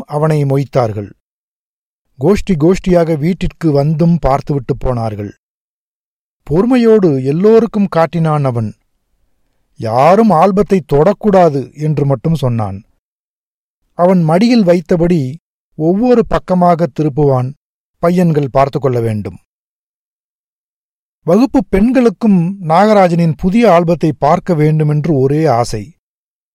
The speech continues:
பெண்கள் சார்பில் பார்வதி வந்து கேட்டாள். அவள் தைரியத்திற்கு பெயர் போனவள். ஆல்பத்திற்கு அட்டை போட்டு அவள் கையில் கொடுத்தான் நாகராஜன்.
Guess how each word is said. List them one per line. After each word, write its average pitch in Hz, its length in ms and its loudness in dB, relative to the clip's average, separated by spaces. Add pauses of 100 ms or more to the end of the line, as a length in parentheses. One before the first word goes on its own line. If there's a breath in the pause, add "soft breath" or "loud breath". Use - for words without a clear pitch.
(280)
பெண்கள் 269 380 0
சார்பில் 180 580 0 (100)
பார்வதி 185 460 2
வந்து 147 300 -2
கேட்டாள். 120 580 -2 (880)
அவள் 175 440 -2
தைரியத்திற்கு 202 640 -2
பெயர் 156 240 0
போனவள். 143 520 -2 (960)
ஆல்பத்திற்கு 190 720 -2
அட்டை 156 340 0
போட்டு 156 560 -2 (120)
அவள் 156 280 -2
கையில் 175 340 -2
கொடுத்தான் 139 500 -2
நாகராஜன். 117 640 -2